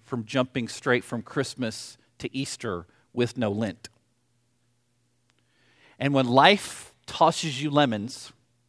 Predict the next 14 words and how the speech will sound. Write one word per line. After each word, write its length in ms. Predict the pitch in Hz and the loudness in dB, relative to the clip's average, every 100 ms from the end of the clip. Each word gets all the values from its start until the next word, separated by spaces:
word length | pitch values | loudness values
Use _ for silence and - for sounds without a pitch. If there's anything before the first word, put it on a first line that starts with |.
| _ _ _ _ _ _ _ _ _ _ _ _ | _ _ _ _ _ _ _ _ _ _ _ _
and 80 | 113 | -4
you 100 | 123 | 0
don't 160 | 143 | 2
know 80 | 143 | 2
what 180 | 147 147 | 2 0
to 80 | 131 | -2
do, 520 | 120 165 117 92 80 _ _ _ | 0 2 2 -2 -8 _ _ _
if 180 | 147 - | -2 0
your 100 | 208 | -2
faith 440 | - 208 214 196 | 0 2 2 2
is 180 | 170 151 | -2 -2
just 380 | 127 160 165 - | 0 0 0 -2
Christmas 640 | - 175 160 - 151 - | -6 -4 -4 -2 -4 -4
and 120 | 127 | -6